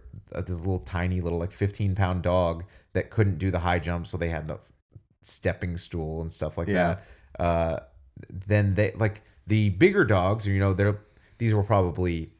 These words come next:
Speaker 1: six to eight feet tall dominoes. So they were, you know, jumping up, getting up towards the top of them. And so,
Speaker 2: Yeah.
Speaker 1: like,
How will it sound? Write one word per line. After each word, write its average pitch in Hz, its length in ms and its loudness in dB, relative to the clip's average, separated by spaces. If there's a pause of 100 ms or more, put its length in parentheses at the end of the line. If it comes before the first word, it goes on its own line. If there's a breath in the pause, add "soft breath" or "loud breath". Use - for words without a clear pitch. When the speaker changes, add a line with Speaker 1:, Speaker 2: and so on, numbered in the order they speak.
(640)
Speaker 1:
six - 320 -4
to - 160 -6
eight 92 180 -6
feet - 320 -8
tall 98 720 0 (200)
dominoes. 123 680 0 (280 soft breath)
So - 140 -2
they 117 120 6
were, 120 140 4
you 92 120 2
know, 85 180 -4
jumping 101 460 2
up, 95 200 0
getting 92 240 0
up 90 200 -2 (140)
towards 95 260 0
the 92 80 -2
top 95 320 0
of 82 80 0
them. 90 180 -4
And 92 140 2
so, 95 100 4
Speaker 2:
Yeah. 90 60 2
Speaker 1:
like, 95 180 -2